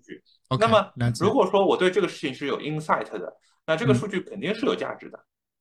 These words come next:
Speaker 1: 肯定是有价值的。
Speaker 2: 明白了。
Speaker 1: 对，所以我，
Speaker 2: 那
Speaker 1: 所以我觉得是说，因为，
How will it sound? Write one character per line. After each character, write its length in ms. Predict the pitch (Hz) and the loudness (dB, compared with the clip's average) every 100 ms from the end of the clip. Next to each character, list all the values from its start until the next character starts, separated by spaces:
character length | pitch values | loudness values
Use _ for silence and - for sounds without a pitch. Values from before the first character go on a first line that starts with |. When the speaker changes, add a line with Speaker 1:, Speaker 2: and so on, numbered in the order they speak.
| _ | _
Speaker 1:
肯 120 | - 123 | -12 -6
定 100 | 180 | -2
是 120 | 208 | -2
有 40 | |
价 200 | 190 98 | -2 -4
值 120 | - | -6
的。 220 | - - _ _ _ _ - | -12 -18 _ _ _ _ -2
Speaker 2:
明 140 | 123 | 2
白 80 | 120 120 | 4 4
了。 160 | 113 101 | 4 0
Speaker 1:
对， 120 | 95 - - _ | -6 -20 -20 _
所 120 | 165 | 0
以 40 | 180 | 0
我， 80 | 185 | 4
Speaker 2:
那 100 | 156 | 4
Speaker 1:
所 160 | - | 6
以 60 | 196 | 4
我 180 | 170 131 | 4 0
觉 120 | 156 | 2
得 100 | 185 | 0
是 140 | 190 | -2
说， 300 | 185 180 180 - _ - | 0 2 2 -2 _ -4
因 120 | 208 | 2
为， 320 | 240 214 214 | 2 2 -2